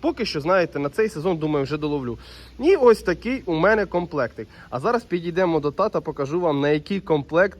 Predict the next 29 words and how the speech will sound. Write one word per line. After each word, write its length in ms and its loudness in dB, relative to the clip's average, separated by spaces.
ловить 520 2
він. 260 0
Тому 220 2
що 200 0
хто 300 6
з 100 -2
Тіктоку, 640 0
хто 260 2
знає 300 6
мене 220 4
з 80 -8
Тіктоку, 500 -2
знають, 520 6
що 300 4
це 160 0
за 120 2
комплект. 580 -2
Ну, 320 -2
а 100 4
комплект, 840 2
е, 280 2
татовий, 600 4
це 600 2
флагман 640 4
бонус. 640 -2
Тобто, 280 -8
знаєте, 500 0
це 140 -10
такі, 320 -6